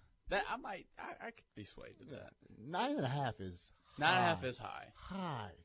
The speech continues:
Speaker 1: But I'm thinking about
Speaker 2: Even the most
Speaker 1: action.
Speaker 2: optimistic Louisiana Tech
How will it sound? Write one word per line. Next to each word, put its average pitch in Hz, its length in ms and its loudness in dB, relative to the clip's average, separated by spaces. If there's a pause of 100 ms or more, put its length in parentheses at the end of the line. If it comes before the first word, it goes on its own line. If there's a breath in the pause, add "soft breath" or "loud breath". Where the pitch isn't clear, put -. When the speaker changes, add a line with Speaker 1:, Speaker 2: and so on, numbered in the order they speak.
(1000)
Speaker 1:
But 123 140 -4
I'm 165 140 -6
thinking 131 340 -6
about - 200 -8
Speaker 2:
Even 220 160 0
the 165 80 0
most 147 140 4
Speaker 1:
action. 147 260 2
Speaker 2:
optimistic 143 800 4
Louisiana 107 480 0
Tech 104 260 -2